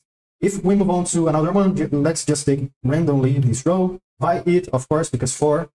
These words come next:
is less than ten. If we go to this row right here, twenty-five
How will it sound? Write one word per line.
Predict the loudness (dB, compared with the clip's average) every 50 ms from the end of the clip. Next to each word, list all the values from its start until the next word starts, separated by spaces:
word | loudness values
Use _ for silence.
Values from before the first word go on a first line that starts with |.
| _ _ _ -4
is | -4 -2 0
less | 0 0 0 0
than | -2 -4 -2
ten. | -2 -2 -2 -2 -4 -6 -10 _ _ _ _ _ _ _
If | -6 -6 -2 0
we | 2 2 4
go | 4 2 0
to | 0 0 0 0 0 2
this | 0 0 -2 -2
row | -4 0
right | 0 0 2
here, | 2 0 0 0
twenty-five | -4 -4 -4 -2 -2 -2 0 0 0 2 2 0 -2